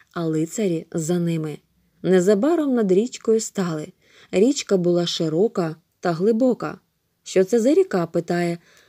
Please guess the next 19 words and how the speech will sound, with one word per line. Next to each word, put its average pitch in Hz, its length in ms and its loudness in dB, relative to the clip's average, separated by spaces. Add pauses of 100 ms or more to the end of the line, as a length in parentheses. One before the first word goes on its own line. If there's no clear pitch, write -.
(220)
той 180 140 4
лицар, 269 500 4
що 294 160 -4
перший 220 460 -4
побачив 196 580 -2
дівчат. 190 600 -6 (180)
"Річка 269 500 0
велика", — 233 520 0
відповіла 170 560 -2
Ольга. 165 420 -4 (520)
"Треба 202 320 4
нам 214 220 4
на 196 80 4
другий 208 280 4
берег 226 360 0
перевестися". 175 880 -2 (180)
"Хто - 260 0
тут 160 200 -4
перевізник?" 180 720 4